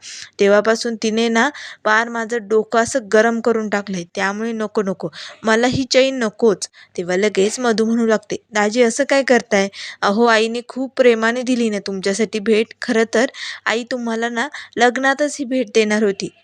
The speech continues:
तेव्हा लगेच सत्य म्हणू लागतो, "हो ना, बरोबर आहे का नाही? तुम्ही लग्नात भेट देणार होता ना, पण त्यावेळेस तुमचा जावई मी नव्हतोच, तेव्हा तो पंकज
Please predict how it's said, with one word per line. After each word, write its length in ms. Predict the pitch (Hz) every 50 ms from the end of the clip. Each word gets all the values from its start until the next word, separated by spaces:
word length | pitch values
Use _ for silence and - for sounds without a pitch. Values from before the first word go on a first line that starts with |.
| _ - -
तेव्हा 200 | 196 185 185 185
लगेच 360 | 208 220 - - 190 226 226 -
सत्य 280 | 277 233 - - 247 240
म्हणू 140 | 262 247
लागतो, 260 | 233 220 202 - - 226
"हो 200 | - 247 240 240
ना, 240 | 240 226 214 220 233 - - - - - _ -
बरोबर 380 | 202 233 240 254 254 240 254 247
आहे 80 | 240 220
का 140 | - 220
नाही? 240 | 202 202 196 196 208 220 _ _ -
तुम्ही 200 | 247 233 240 240 233
लग्नात 320 | 226 214 220 240 254 262
भेट 260 | 233 254 262 233 180 -
देणार 280 | 196 190 190 190 185
होता 200 | 190 185 - 214
ना, 140 | 240 247 220 226 _ -
पण 160 | 202 214 220 214
त्यावेळेस 420 | 233 214 208 208 220 233 240 - -
तुमचा 340 | 226 220 220 - 247 240 233
जावई 360 | 226 240 233 233 240 262 269
मी 120 | 277 302
नव्हतोच, 480 | 311 330 359 370 370 - 285 269 277 262 - - - - - - - -
तेव्हा 180 | 196 196 202 196
तो 60 | 254 240
पंकज 440 | 226 240 226 208 202 - 247 277